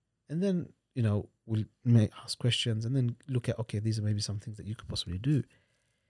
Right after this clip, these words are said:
And then I said, you know something, sometimes the advice given, it's not even that important. They said, "You know something, it's just a relief to talk.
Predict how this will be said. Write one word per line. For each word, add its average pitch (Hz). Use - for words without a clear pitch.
And 135
then 180
I 196
said, 170
you 156
know 185
something, 120
sometimes 156
the 101
advice 127
given, 139
it's -
not 117
even 101
that 98
important. 107
They 107
said, 104
"You 123
know 139
something, 117
it's -
just 147
a 107
relief 101
to -
talk. 107